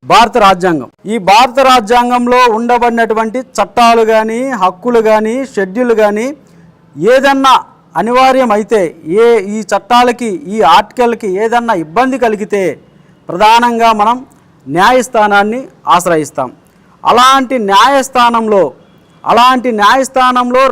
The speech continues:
రాజ్యాంగ హక్కులు కాపాడేది ప్రధానమంత్రి, సుప్రీంకోర్టు. ప్రధానమంత్రి కూడా సుప్రీంకోర్టులో ప్రధాన న్యాయమూర్తికి ఇబ్బంది జరిగినప్పుడు సుమోటోగా కేసు తీసుకొని అతనిపై చర్యలు తీసుకోమని ఇంతవరకు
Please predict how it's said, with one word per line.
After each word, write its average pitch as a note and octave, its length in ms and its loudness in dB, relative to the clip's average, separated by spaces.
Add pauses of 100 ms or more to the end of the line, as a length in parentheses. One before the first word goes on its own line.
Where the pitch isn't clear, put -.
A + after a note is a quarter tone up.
రాజ్యాంగ A#3 520 0
హక్కులు C#4 280 -4 (100)
కాపాడేది A3+ 580 2 (500)
ప్రధానమంత్రి, G#3 720 0 (420)
సుప్రీంకోర్టు. F#3+ 640 -4 (260)
ప్రధానమంత్రి C4 680 2 (100)
కూడా B3+ 240 4 (560)
సుప్రీంకోర్టులో C4 680 -2 (100)
ప్రధాన A#3 320 2 (100)
న్యాయమూర్తికి A#3 640 -2 (360)
ఇబ్బంది A3+ 320 -2
జరిగినప్పుడు A3+ 520 -2 (400)
సుమోటోగా C#4+ 580 2 (120)
కేసు A#3+ 260 2
తీసుకొని A3 420 -2 (100)
అతనిపై G3+ 280 -4 (120)
చర్యలు B3 320 -2
తీసుకోమని G3+ 480 -4
ఇంతవరకు G3 440 -2